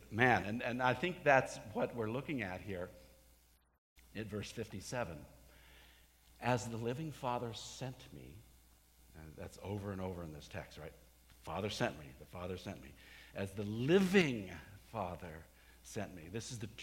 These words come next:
the only living, true God. Hallelujah. You know, the Bible's just filled with that beautiful affirmation. "As the living Father sent me, and I live because of the Father." Again, I believe the only way to understand that is he's saying,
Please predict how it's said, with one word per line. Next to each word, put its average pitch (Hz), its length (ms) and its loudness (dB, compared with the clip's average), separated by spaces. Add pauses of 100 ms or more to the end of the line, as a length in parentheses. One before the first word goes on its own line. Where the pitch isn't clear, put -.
the 127 180 -8
only 190 480 4
living, 156 680 4
true 151 500 -2
God. 117 500 6 (760)
Hallelujah. 95 600 -6 (160)
You - 60 -10
know, - 120 -4
the 95 100 -4
Bible's 104 280 -2
just 98 180 -12 (200)
filled 135 240 0
with 110 100 2
that 98 380 -2
beautiful 165 400 0
affirmation. 101 580 -2 (560)
"As 123 140 -4
the 117 120 -8
living 180 340 -2
Father 170 340 0
sent 175 360 -4
me, 107 220 -6
and 131 200 4
I 175 200 12
live 202 640 4
because 220 460 8
of 202 120 0
the 190 60 -2
Father." 160 440 6 (1000)
Again, 92 160 -4
I 92 60 0
believe 101 460 -2
the 107 100 -4
only 110 180 -2
way 104 80 -2
to 98 60 -6
understand 87 400 -8
that 85 120 -6
is 76 100 -12 (120)
he's 87 140 -12
saying, 90 300 -10